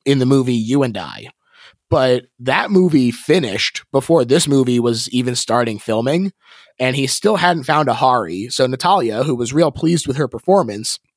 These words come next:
told the director of You and I to show it to Tarkovsky, and he was so impressed that he was like, "Wow, who is that?" <laughs> And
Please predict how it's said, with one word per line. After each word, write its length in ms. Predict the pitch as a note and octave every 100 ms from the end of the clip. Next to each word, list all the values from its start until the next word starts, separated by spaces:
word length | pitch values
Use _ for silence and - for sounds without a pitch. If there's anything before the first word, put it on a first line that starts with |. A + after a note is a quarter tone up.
| _ _ _
told 260 | - G#3 B3+
the 40 | F#3
director 440 | E3 C#3+ C3 B2+
of 80 | A#2+
You 180 | C#3 D3
and 100 | B2
I 300 | F#2+ F#2 A#2 - -
to 80 | -
show 300 | D#3 - G#3
it 80 | G#3+
to 80 | D#3
Tarkovsky, 800 | D#3 A#2 C#3+ C#3 C#3 - D#2 G#2 _ - -
and 100 | C3+
he 80 | E3+
was 180 | G#3+ -
so 160 | A3 A3
impressed 360 | F3+ G#3 F#3
that 80 | -
he 60 | E3+
was 100 | F#3
like, 140 | F3 D4
"Wow, 300 | C#4 F3 D#3+
who 160 | A#3+
is 240 | C#4 B3+ F#3+
that?" 360 | B2+ G2+ A2 _
<laughs> 120 | -
And 100 | -